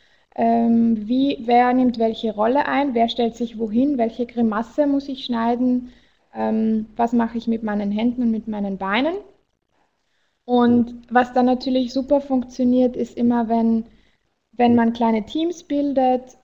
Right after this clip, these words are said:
und jedes Team eine Szene darstellt, die anderen wissen nicht, was die anderen machen und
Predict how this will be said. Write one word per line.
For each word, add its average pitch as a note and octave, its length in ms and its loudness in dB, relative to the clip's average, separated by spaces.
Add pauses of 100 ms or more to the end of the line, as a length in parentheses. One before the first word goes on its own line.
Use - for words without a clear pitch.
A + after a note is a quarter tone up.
und A#3+ 220 2
jedes A#3+ 360 -2
Team A#3+ 360 0
eine G#3+ 260 -4
Szene C#4+ 440 2
darstellt, A3+ 880 0 (340)
die - 100 -6
anderen A#3 440 2
wissen C4 360 0
nicht, B3+ 380 0 (140)
was A#3 160 -6
die - 140 -10
anderen D4 400 0
machen A3+ 680 0 (380)
und A3+ 640 2